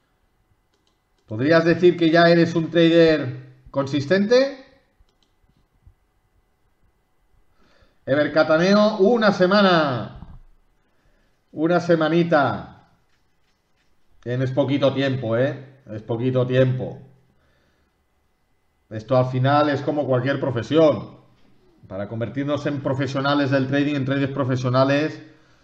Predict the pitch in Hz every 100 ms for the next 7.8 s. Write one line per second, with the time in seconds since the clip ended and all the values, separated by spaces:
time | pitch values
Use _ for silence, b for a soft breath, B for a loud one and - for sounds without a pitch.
0 | b b b _ - 104 110 95 95 120
1 | 110 87 - _ _ _ 90 - 98 110
2 | 135 139 131 127 123 117 123 113 117 110
3 | 107 101 - 101 90 107 127 - - -
4 | _ _ _ _ _ _ 82 82 104 104
5 | 110 113 123 123 131 127 127 127 127 120
6 | 123 123 123 117 - 117 120 127 127 127
7 | 123 120 123 135 147 160 - b